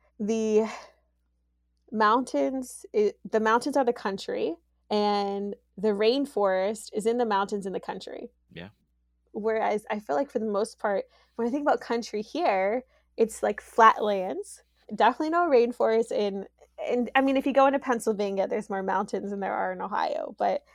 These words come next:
Speaker 2: Yeah.
Speaker 1: at least where I'm at. And so, yeah, it wa-,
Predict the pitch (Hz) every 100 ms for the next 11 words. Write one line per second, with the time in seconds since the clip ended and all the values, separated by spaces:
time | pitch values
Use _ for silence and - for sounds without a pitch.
0 | _ _ 78 - _ _ _ _ _ -
1 | 208 208 208 208 190 185 196 190 - -
2 | _ _ _ _ 226 214 214 220 214 -
3 | _ - - 214 214 214 226 247